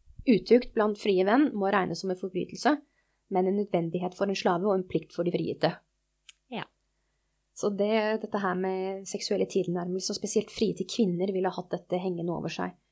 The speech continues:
Speaker 1: på at de hadde svært s-, lav sosial verdi, altså de hadde ikke noe medgift, og de hadde ikke noe eiendom eller familie, og de tingene
Speaker 2: Nei.
Speaker 1: som samfunnet tok det for gitt at de hadde vært utsatt for når de var slaver,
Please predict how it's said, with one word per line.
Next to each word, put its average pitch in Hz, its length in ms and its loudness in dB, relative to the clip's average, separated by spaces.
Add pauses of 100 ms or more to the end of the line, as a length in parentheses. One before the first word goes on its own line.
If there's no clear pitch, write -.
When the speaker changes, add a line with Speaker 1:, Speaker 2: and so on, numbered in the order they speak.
(460)
Speaker 1:
på 190 140 -6
at - 160 -12 (100)
de 190 160 -2
hadde 185 280 -2
svært 180 340 -4
s-, - 100 -6 (100)
lav 170 220 4
sosial 180 500 0
verdi, 185 400 -4
altså 185 220 -4
de 190 80 -2
hadde 180 220 -2
ikke 185 100 -4
noe 185 120 0
medgift, 180 500 -2
og 185 60 -4
de 190 40 -2
hadde 180 140 -2
ikke 180 100 -2
noe 185 100 0
eiendom 170 400 0
eller 180 140 0
familie, 175 500 -2
og 180 60 -2
de 185 80 0
tingene 180 400 -2
Speaker 2:
Nei. 175 60 -4
Speaker 1:
som 185 240 -2 (100)
samfunnet 185 400 0
tok - 140 -10
det 220 100 -2
for 196 80 0
gitt 180 480 -8
at 202 160 -2
de 196 60 -2
hadde 190 120 -2
vært 180 200 0
utsatt 175 240 -8
for 196 100 -2
når 185 60 -4
de 185 100 2
var 180 80 0
slaver, 180 400 0